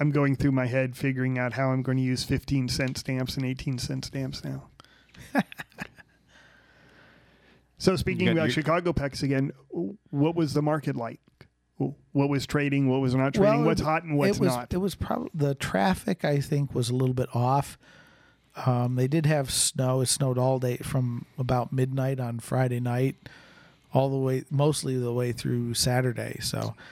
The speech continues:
Speaker 2: So
Speaker 3: it was
Speaker 2: Satur-,
Speaker 3: co-
Speaker 2: Saturday afternoon at
Speaker 3: it,
Speaker 2: least. Yeah.
Speaker 3: it was, it was cold.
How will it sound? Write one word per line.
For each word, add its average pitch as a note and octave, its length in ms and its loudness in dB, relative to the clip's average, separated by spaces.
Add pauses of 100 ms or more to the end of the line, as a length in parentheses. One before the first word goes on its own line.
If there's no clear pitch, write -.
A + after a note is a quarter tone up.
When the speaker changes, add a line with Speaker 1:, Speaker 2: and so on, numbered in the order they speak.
(100)
Speaker 2:
So A#2+ 140 -4
Speaker 3:
it D#3 140 2
was D3+ 280 2
Speaker 2:
Satur-, - 40 -4
Speaker 3:
co- - 140 -12
Speaker 2:
Saturday G2 400 0
afternoon G2 560 -4
at F#2+ 100 -8
Speaker 3:
it, - 20 -6
Speaker 2:
least. A2 300 0
Yeah. - 120 -4
Speaker 3:
it D3+ 120 0
was, D3+ 400 0 (300)
it C3+ 120 0
was C#3+ 240 0
cold. B2+ 560 -2